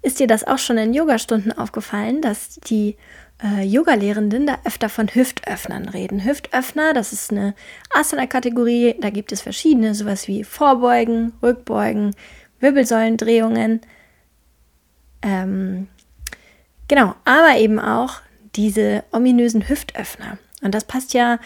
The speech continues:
nicht ganz so in diese Abfolge und vielleicht hast du dich auch schon gefragt,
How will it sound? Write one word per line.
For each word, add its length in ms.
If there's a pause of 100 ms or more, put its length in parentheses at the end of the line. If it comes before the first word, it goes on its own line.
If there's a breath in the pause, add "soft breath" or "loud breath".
(280 loud breath)
nicht 220
ganz 360
so 160
in 220
diese 200
Abfolge 500
und 160
vielleicht 320
hast 180
du 60
dich 280
auch 100
schon 200
gefragt, 480